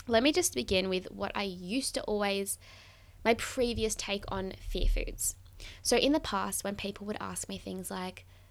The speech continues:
you know, "Do you have fear foods?" or "Can you do a video eating fear foods?" or, you know,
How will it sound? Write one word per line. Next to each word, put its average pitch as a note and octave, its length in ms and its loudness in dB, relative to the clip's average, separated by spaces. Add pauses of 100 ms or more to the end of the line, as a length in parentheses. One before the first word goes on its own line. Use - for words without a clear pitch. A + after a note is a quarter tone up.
(880)
you F#3+ 160 -6
know, F3 300 -4 (260)
"Do G#3 100 -4
you G#3 140 0
have G#3 140 -2
fear A#3 180 -4
foods?" F#3+ 260 -6
or F#3+ 200 -4
"Can - 280 -6
you G#3 100 -2
do G#3 120 -2
a G#3 60 -2
video G3+ 380 -4
eating F#3+ 240 -6
fear G#3+ 220 -2
foods?" F3 260 -8
or, F#3 160 -6 (300)
you G3 120 -2
know, F3+ 240 -2